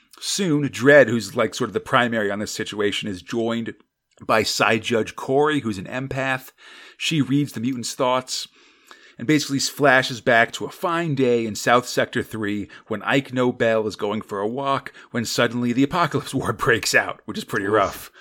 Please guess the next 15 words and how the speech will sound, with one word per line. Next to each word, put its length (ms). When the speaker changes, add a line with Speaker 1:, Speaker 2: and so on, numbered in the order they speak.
Speaker 2:
Watches 400
his 140
Speaker 1:
Uh. 100
Speaker 2:
fucking 380
entire 400
family 340
get 180
vaporized 720
as, 600
Speaker 1:
Yeah. 80
Speaker 2:
uh, 260
chemicals 800
<laughs> 220
happen. 400
Speaker 1:
Yeah, 220